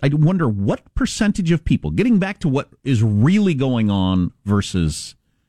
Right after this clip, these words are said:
the fanciful world that's presented to us.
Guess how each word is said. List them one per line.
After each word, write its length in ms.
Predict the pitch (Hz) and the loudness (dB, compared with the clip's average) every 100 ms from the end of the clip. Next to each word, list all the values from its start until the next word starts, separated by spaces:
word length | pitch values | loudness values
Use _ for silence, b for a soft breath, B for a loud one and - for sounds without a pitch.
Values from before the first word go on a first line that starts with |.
| _ _ - | _ _ -6
the 40 | 95 | -2
fanciful 580 | 120 123 117 - 90 | 0 0 0 -2 -2
world 340 | 73 73 67 67 | -2 -4 -4 -4
that's 220 | 78 - | -6 -4
presented 480 | - 98 160 131 78 | -2 2 2 0 -2
to 160 | 101 | -2
us. 180 | 98 - | -2 -6